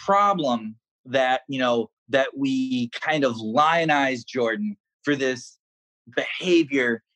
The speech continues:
that is now viewed as toxic? And is somehow, like, do we need to rethink the way we perceive Jordan, not as a basketball player, but sort of as a person? Does this make people, you know, will this prompt people to, to sort of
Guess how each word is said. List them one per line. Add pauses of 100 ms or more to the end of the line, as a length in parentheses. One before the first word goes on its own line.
(100)
that
is
now
viewed
as
toxic? (440)
And
is
somehow,
like, (280)
do
we
need
to
rethink (140)
the
way
we
perceive
Jordan,
not
as
a
basketball
player, (280)
but
sort
of
as (100)
a (160)
person?
Does
this
make
people, (240)
you
know,
will
this (120)
prompt
people
to, (260)
to
sort
of